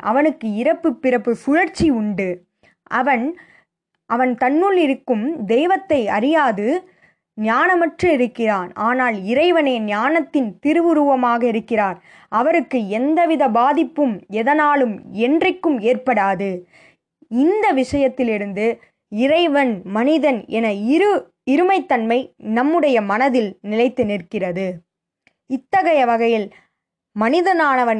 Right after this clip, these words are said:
இறைவனிடமிருந்து வேறுபட்டவனாக தன்னை நினைத்துக் கொள்கிறான். இறைவனானவர் அனைத்து உயிரினங்களுக்கும் தலைவனாக இருக்கிறார். ஆனால் மனிதனோ இதில் எதில் வேறுபட்டிருக்கிறான்? மனிதன்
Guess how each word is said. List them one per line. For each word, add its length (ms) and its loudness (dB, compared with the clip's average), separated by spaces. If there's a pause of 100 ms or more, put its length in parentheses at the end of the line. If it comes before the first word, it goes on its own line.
இறைவனிடமிருந்து 1080 2 (120)
வேறுபட்டவனாக 1080 2
தன்னை 320 -2
நினைத்துக் 460 0
கொள்கிறான். 540 -2 (1900)
இறைவனானவர் 840 0
அனைத்து 640 -4
உயிரினங்களுக்கும் 960 2
தலைவனாக 580 0
இருக்கிறார். 540 -2 (400)
ஆனால் 500 0
மனிதனோ 540 0 (760)
இதில் 220 -10
எதில் 320 2 (100)
வேறுபட்டிருக்கிறான்? 1000 0
மனிதன் 420 -2